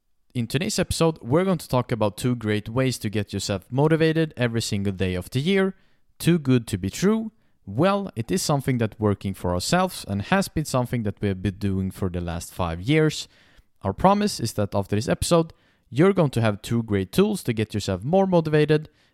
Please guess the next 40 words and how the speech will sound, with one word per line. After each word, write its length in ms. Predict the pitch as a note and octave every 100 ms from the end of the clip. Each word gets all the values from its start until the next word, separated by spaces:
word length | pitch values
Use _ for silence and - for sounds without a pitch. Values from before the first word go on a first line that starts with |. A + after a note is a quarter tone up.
| _
and 160 | G2
being 240 | F#2+ F#2+ F#2
able 320 | C#3+ F3+ F3
to 160 | - A2
start 340 | - G#2+ G2
your 120 | G2
day 280 | F2+ F#2+ F#2
with 220 | F2 F2+
a 80 | F2+
big 400 | G#2 A2+ F2+ E2+
dose 400 | A2+ A#2 A#2 - -
of 200 | F2+ F2
motivation. 840 | F2 - G2 C#3+ C#3 - D2+ E2+ _ _ _ _ _
First 440 | - E3+ D#3+ - -
tip 440 | C3+ A#2+ - -
for 200 | - G#2+
today 420 | A#2 C#3 F3+ F#3 -
is 360 | B2 B2 - - -
having 400 | - F3 F#3+ G3
a 60 |
playlist 520 | - C#3+ C#3+ C#3 C3 -
or 120 | G2+
folder 440 | - F#3 F#3 F#3
on 140 | G2+ G#2
your 80 |
phone 460 | G2+ - D#3 D#3 D3+ - _ -
where 160 | G2+
you 80 | G2
have 220 | F#2+ F#2
collected 420 | - E3 F#3+ F3+
some 240 | D#3+ G2 G2
really 300 | C#3 D3+ D3
inspiring 420 | C3+ - G2+ G2
clips 420 | - G3+ - -
that 180 | - A2
target 500 | - G#2 G2 G#2 F#2+
deep 340 | - F#2+ F#2 F#2+
into 280 | F2 -
your 100 | D2+
heart. 540 | - - B2 G#2+ -